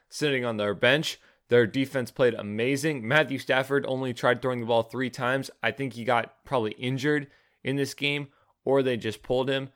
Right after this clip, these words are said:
Honestly, Zach, Tampa Bay defense held these guys to zero because their only touchdown, Zach, was on a punt return touchdown in the third quarter.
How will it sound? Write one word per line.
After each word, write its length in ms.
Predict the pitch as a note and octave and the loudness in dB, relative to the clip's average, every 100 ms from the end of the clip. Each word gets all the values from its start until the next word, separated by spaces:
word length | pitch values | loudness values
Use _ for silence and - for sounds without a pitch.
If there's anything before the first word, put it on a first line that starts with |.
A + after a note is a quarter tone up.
| _ _ _ _ | _ _ _ _
Honestly, 460 | B2+ D3+ F3+ F#3 F#3 | 0 2 2 0 2
Zach, 340 | E3+ F3 F3 - _ _ _ _ _ - | 4 2 0 -12 _ _ _ _ _ -2
Tampa 260 | F3 F3+ | 2 4
Bay 200 | D3+ D#3+ | 6 4
defense 520 | B2+ C3 D3+ E3+ E3 | 4 0 0 0 -2
held 240 | C3 C3 C3+ | -2 0 2
these 220 | C#3+ A#2 | 2 2
guys 320 | C3 B2+ C3 | 2 4 2
to 160 | - A2 | 0 -4
zero 340 | A2 D#3+ C3 | 0 4 6
because 380 | A2 A2+ C3+ A2 | 4 -2 -2 0
their 280 | B2+ C3 C3 | 2 2 2
only 280 | B2+ D3 D#3+ | -2 -2 -2
touchdown, 600 | C#3 C3 C#3 D#3 D#3+ C#3+ | 0 -2 0 -2 -2 0
Zach, 280 | C#3 E3 F3+ | 2 2 2
was 140 | C3+ | 0
on 100 | C3 | 2
a 60 | A2 | -2
punt 300 | - D3 C3 | 2 0 2
return 340 | B2 C3+ A#2+ | -4 -4 -4
touchdown 560 | A#2 B2 - D#3 D3 D3 | 0 0 0 0 0 -2
in 140 | B2 | -4
the 80 | A2+ | -4
third 280 | A#2 A#2+ A2 | 0 0 0
quarter. 380 | A#2 G2 - | 0 -2 -4